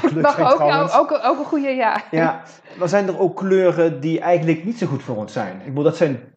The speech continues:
Speaker 1: positieve, emotie oproepende kleuren?
Speaker 2: Ehm, nou, het is alleen maar negatief op het moment dat het te is.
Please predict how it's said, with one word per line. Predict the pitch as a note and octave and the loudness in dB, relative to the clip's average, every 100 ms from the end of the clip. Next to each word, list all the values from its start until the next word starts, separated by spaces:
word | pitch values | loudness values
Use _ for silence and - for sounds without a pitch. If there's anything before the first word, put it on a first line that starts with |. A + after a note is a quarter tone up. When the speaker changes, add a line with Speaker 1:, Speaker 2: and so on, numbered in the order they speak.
| _ | _
Speaker 1:
positieve, | E3 D#3 D#3 F#3 D#3 E3 D#3+ D#3 D#3+ | 0 0 -4 -6 0 2 2 2 0
emotie | D3+ E3 D#3+ E3 - | 0 0 0 -4 -2
oproepende | E3+ E3 D#3+ D3+ | 0 2 0 -2
kleuren? | - D#3+ D#3+ E3+ F#3+ - - - - - - _ | -2 0 0 0 -6 -10 -20 -20 -20 -20 -20 _
Speaker 2:
Ehm, | A#3 A3+ A#3 A3+ | 4 6 4 4
nou, | B3 | 0
het | C4+ D4 | 0 -4
is | C#4 - | -4 -2
alleen | A#3 C4+ E4+ | 2 2 2
maar | D4 | 0
negatief | B3+ B3+ B3+ C4+ C4 | 2 0 0 -6 -6
op | A#3 | -8
het | |
moment | A#3 G#3+ G#3+ | -6 -4 -4
dat | G3 | -6
het | F#3+ - | -8 -8
te | - G#3+ | 0 0
is. | - C#3+ C#3+ - | -2 -8 -10 -18